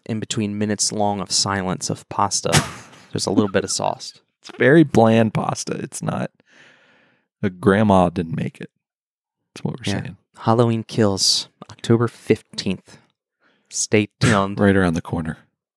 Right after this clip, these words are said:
Speaker 2: It's, it's basically right around the corner.
Speaker 1: <laughs> It really is. Oh my God.
Speaker 2: I mean, even if we're watching it at home,
Speaker 1: Yeah.
Speaker 2: uh, I'm
Speaker 1: Oh,
Speaker 2: gonna
Speaker 1: yeah,
Speaker 2: be
Speaker 1: sure.
Speaker 2: very excited.
Speaker 1: Mm-hmm.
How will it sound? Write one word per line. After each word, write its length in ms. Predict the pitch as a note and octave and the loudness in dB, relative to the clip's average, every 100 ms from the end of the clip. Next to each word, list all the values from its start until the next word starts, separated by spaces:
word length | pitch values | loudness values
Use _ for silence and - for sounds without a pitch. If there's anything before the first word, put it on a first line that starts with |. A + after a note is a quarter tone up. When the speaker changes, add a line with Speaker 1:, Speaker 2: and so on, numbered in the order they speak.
| _ _ | _ _
Speaker 2:
It's, 200 | A#2 - - | -4 -4 0
it's 140 | A2+ | -2
basically 440 | - G#2 G2+ - F#2+ | 4 4 4 2 0
right 200 | F#2 - | 0 -2
around 180 | E2 - | -4 -6
the 60 | |
corner. 360 | - - D2+ - | -10 -14 -14 -16
Speaker 1:
<laughs> 120 | _ C#3 | _ -6
It 480 | A#2 - _ - | -6 -8 _ -8
really 340 | - G#2 G2 F2 | -6 -6 -4 -4
is. 320 | F#2+ F2+ - _ - | -4 -4 -8 _ -16
Oh 60 | |
my 100 | - - _ | -14 -14 _
God. 260 | - - - _ _ _ - | -10 -10 -14 _ _ _ 2
Speaker 2:
I 140 | A2+ | 6
mean, 220 | A#2+ A#2 - | 6 4 4
even 260 | F#3 E3 | 4 6
if 140 | D#3 D3 | 4 6
we're 100 | A#2+ | 6
watching 380 | A2 A2 B2 | 4 2 0
it 160 | G#2+ - | -2 -2
at 80 | G2 | -4
home, 320 | G#2 A#2+ B2+ _ _ _ _ _ _ _ _ _ _ _ _ _ _ - | -4 -4 -8 _ _ _ _ _ _ _ _ _ _ _ _ _ _ -4
Speaker 1:
Yeah. 120 | G#2 | 2
Speaker 2:
uh, 260 | F#2 F2 E2+ - | 4 4 0 -4
I'm 140 | F#2+ | -2
Speaker 1:
Oh, 20 | |
Speaker 2:
gonna 120 | F#2 | -2
Speaker 1:
yeah, 60 | E2 | -2
Speaker 2:
be 220 | F#2 E2+ D#2+ | -2 -2 -4
Speaker 1:
sure. 120 | - _ _ | -8 _ _
Speaker 2:
very 200 | - F2 D2+ | 2 2 0
excited. 460 | - - - - _ _ _ _ _ _ _ _ G#2+ | -8 -12 -14 -20 _ _ _ _ _ _ _ _ -12
Speaker 1:
Mm-hmm. 240 | G2 | -10